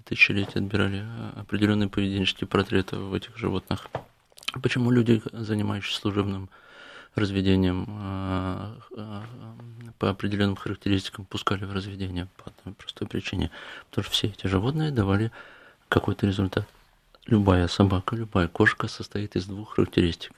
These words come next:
здоровья и поведения. Если мы эти вещи понимаем, то у нас никогда не будет проблем с нашим питомцем. Соответственно, все разведение современное, все современное разведение на протяжении тридцати лет,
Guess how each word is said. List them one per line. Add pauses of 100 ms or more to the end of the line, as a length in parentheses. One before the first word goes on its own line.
(140)
здоровья (120)
и
поведения. (380)
Если
мы
эти
вещи
понимаем, (480)
то
у
нас (220)
никогда
не
будет
проблем
с
нашим
питомцем.
Соответственно, (240)
все
разведение
современное,
все
современное
разведение
на
протяжении
тридцати
лет,